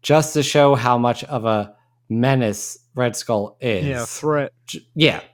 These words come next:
Speaker 1: exactly. 'Cause he's a mastermind. Like, he's a genius in the comics. And you need to have those aspects of him, like his plotting, his, his divisiveness, just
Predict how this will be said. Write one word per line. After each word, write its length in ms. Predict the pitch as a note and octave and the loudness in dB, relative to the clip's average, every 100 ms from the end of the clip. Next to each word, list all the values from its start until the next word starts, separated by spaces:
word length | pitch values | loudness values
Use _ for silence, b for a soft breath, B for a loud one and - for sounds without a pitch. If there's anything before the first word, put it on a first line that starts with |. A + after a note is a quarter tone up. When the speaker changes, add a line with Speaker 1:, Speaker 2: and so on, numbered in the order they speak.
| _ | _
Speaker 1:
exactly. 420 | D3+ F#3+ D#3 G#2+ | -2 2 2 -2
'Cause 200 | G2+ D#3 | -6 -8
he's 260 | - G#3+ G#3 | -2 0 2
a 60 | |
mastermind. 640 | F3+ G#3 A3 - G2+ D#3+ C3 | 4 4 2 -2 -6 -6 -8
Like, 100 | D3 | -10
he's 240 | - A3 | -8 -4
a 60 | G3 | -4
genius 680 | C3+ F3+ A3 A2+ F2 - - | -4 -4 -2 -2 -6 -8 -12
in 100 | B2+ A2 | -10 -10
the 80 | |
comics. 580 | G#2 G#2+ F2 D#2 - - _ _ _ _ _ - | -10 -10 -10 -12 -16 -20 _ _ _ _ _ 0
And 380 | D3 C#3+ A#2 - _ _ _ _ _ _ _ - _ | 2 2 0 -4 _ _ _ _ _ _ _ -20 _
you 200 | C3+ E3+ | -2 2
need 220 | F3+ G3+ | 4 4
to 100 | G3+ | 4
have 220 | D3+ D3 | 2 2
those 160 | C3 B2 | 2 2
aspects 580 | C#3 E3+ - G#2+ G2+ - - | 4 2 0 -4 -4 -10 -2
of 220 | C#3 D3 | 0 0
him, 260 | B2 F#2 G2+ | -2 -6 -4
like 300 | G2 - - _ _ | -4 -6 -18 _ _
his 260 | - B2+ - | -6 -6 -6
plotting, 760 | - C#3 C3 C3 C3+ B2+ B2 b b b _ | -6 0 4 4 4 0 -2 b b b _
his, 260 | B2 A#2+ - _ | -4 -4 -4 _
his 240 | - A#2+ - | -10 -10 -6
divisiveness, 1040 | G#2+ G#2+ C3 C3 C#3+ A2+ B2 B2 A#2+ - b b b | -4 2 2 2 -2 0 0 0 -2 -8 b b b
just 440 | - D#3 C#3 - | -4 -2 0 -4